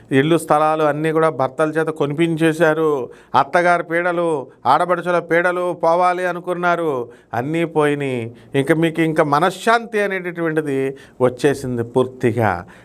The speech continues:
కాబట్టి ఆ వృత్తి, వ్యాపార, ఉద్యోగ విషయాలలో ఈ యొక్క, ఆ, మిథున రాశి వారందరికీ కూడా పరిస్థితి బ్రహ్మాండంగా ఉంటుంది. మరి ఈ యొక్క మిథున రాశి వారికి జన్మంలో గురుడు రావడం వల్ల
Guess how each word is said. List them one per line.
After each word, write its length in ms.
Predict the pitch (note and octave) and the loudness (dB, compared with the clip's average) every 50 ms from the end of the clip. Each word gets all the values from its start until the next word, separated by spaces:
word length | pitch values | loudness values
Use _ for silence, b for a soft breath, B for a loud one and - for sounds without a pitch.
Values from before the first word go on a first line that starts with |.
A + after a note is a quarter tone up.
| B B | B B
కాబట్టి 500 | C3+ C#3+ D#3 D#3+ D#3+ D#3+ C3+ A#2+ A#2+ A#2+ - - - | 2 4 4 2 2 2 2 2 0 -2 -6 -6 0
ఆ 240 | - A#2+ C3+ D3 C#3 A#2 | 2 4 4 4 2 0
వృత్తి, 420 | B2+ C#3+ D3+ D3+ - E3+ D#3+ C#3+ | 0 0 0 -2 -2 0 0 0
వ్యాపార, 580 | A#2 A#2+ C3+ C#3+ D#3 D#3 D#3 E3+ D#3+ D#3+ D#3+ D3+ | 2 2 4 4 4 4 2 2 2 2 0 -2
ఉద్యోగ 500 | C#3 B2+ B2+ A#2+ C3+ D#3+ E3 D#3+ D3+ D3 | -4 -4 -6 -4 0 0 0 0 0 -2
విషయాలలో 680 | C3+ C3+ - - E3 D#3+ D#3+ D#3+ D#3+ D#3+ D#3+ E3 E3+ E3 E3 b b b b b | -4 -6 -6 -2 0 2 2 2 0 0 0 0 0 0 -4 b b b b b
ఈ 100 | C3 C#3+ | -2 0
యొక్క, 460 | D#3 D#3+ D#3 D#3+ E3+ D#3+ D3+ D3+ - b b b b - - | 0 0 0 0 -2 -2 -2 -2 -4 b b b b -6 -2
ఆ, 480 | C3+ C3 C3 B2+ B2+ B2 A#2+ A#2+ A#2+ A#2+ | 0 2 2 2 0 -2 -4 -4 -6 -6
మిథున 320 | B2+ C#3+ D3 F3+ F#3 G3 | -4 -2 -2 0 0 2
రాశి 300 | F#3 F#3 F3 D#3+ E3+ F3 | 2 0 0 -2 -6 -8
వారందరికీ 640 | E3 D#3 D3+ D3+ D3 D3 D3 D3 D3 D3 C#3 C#3+ | -6 -4 -4 -4 -6 -8 -8 -10 -8 -8 -8 -10
కూడా 180 | C3+ C#3 C3+ C3 | -6 -4 -4 -4
పరిస్థితి 560 | C3 - C#3 D#3 F3 F3 F3 F#3 E3+ E3 D#3 | 0 0 0 0 0 -2 -4 -6 -4 -4 -4
బ్రహ్మాండంగా 800 | B2+ A#2+ A2 A#2+ B2+ C3 C#3 D#3 D#3+ E3+ E3+ E3+ E3 D#3+ D#3 D3 | -4 -4 -2 0 0 0 0 0 -2 -2 -2 -4 -4 -4 -4 -4
ఉంటుంది. 520 | C3+ C3 C3 C3+ C#3 D3 D3 D#3+ E3+ D#3+ B B B B B B B B B B B B B B B B B B - | -4 -6 -6 -8 -6 -4 -2 -2 -4 -4 B B B B B B B B B B B B B B B B B B 2
మరి 220 | - E3 F3 F#3 F#3 | 4 4 4 4 2
ఈ 340 | F3+ F3 D#3+ - F3 E3+ G3 | 0 0 -2 2 2 4 6
యొక్క 220 | A#3+ C#4 - - C4 | 4 4 2 2 0
మిథున 320 | B3 A3 G3 G3 F#3+ G3 | 0 0 0 0 0 0
రాశి 300 | F#3 F#3 F3+ E3+ E3+ F3+ | 2 2 0 0 -2 -2
వారికి 360 | E3+ E3 D#3+ D#3+ D#3+ D#3+ D#3+ | -2 -2 -2 -2 -4 -8 -10
జన్మంలో 580 | D3+ - G#2+ D#3 D#3 E3+ G3+ G#3+ G#3+ G#3 G3+ F#3+ | -8 -2 0 0 0 0 0 -6 -4 -2 0 -2
గురుడు 360 | F3 C#3 C#3+ D#3 D#3+ E3+ F3+ | -2 -2 -2 -2 -2 -2 -2
రావడం 480 | E3 D#3 D3 C#3+ D3 D3+ D3+ C#3+ C#3+ C#3+ | 0 0 2 0 0 0 -4 -6 -6 -4
వల్ల 440 | C#3 C#3+ D3 D#3 D3+ C3+ B2+ C3+ | -4 -2 0 0 0 0 0 -2